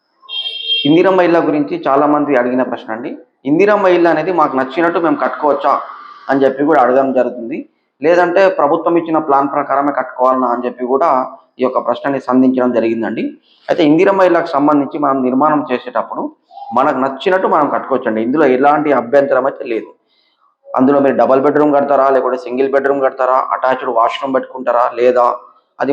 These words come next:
మాత్రం మీ ఇష్టం అండి. కానీ టోటల్ ఏరియా వచ్చినప్పుడు ఆరు వందల ఎస్ఎఫ్టీ కంటే లోపు ఉండాలి. అయితే చాలా గ్రామాల్లో మేము అబ్జర్వ్ చేసింది ఏంటంటే, ఐదు వందల యాభై పెట్టండి, ఐదు వందల అరవై పెట్టండి, దానికి మించి పోకండి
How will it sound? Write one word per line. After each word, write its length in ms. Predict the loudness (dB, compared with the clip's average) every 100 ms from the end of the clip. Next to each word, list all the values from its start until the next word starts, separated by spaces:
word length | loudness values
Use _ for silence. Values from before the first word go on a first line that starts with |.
| 0
మాత్రం 300 | 0 0 0 0 0
మీ 80 | 2 2
ఇష్టం 260 | 0 -2 -2
అండి. 160 | -2 -4 -6 -12 _ -4
కానీ 260 | 0 0 0 -2 -4
టోటల్ 360 | 0 2 4 4 4
ఏరియా 180 | 4 4
వచ్చినప్పుడు 480 | 2 -2 -6 -4 -4 -4 -6 0 2
ఆరు 140 | 2
వందల 220 | 2 2 0
ఎస్ఎఫ్టీ 380 | -2 -6 -10 -8
కంటే 180 | -8 -8 -2 0
లోపు 200 | 0 0
ఉండాలి. 280 | 0 0 -4 -16 _ _ _ _ _ _ -6
అయితే 160 | -6 -8 -2
చాలా 180 | 2 4 4
గ్రామాల్లో 380 | 2 2 2 2
మేము 180 | 2 0 0
అబ్జర్వ్ 260 | 0 0
చేసింది 260 | -4 -6 -8
ఏంటంటే, 300 | -6 -8 -10 -14 _ _ -4 0
ఐదు 100 | 4
వందల 180 | 4 4 4
యాభై 220 | 4 4
పెట్టండి, 380 | 2 0 -4 -4 -4 -4
ఐదు 100 | -4
వందల 160 | 0 0 2
అరవై 180 | 2 2
పెట్టండి, 380 | 0 -2 -6 -4 -2
దానికి 340 | -2 -4 -12 -8
మించి 220 | -8 -6 -2
పోకండి 400 | 0 0 -2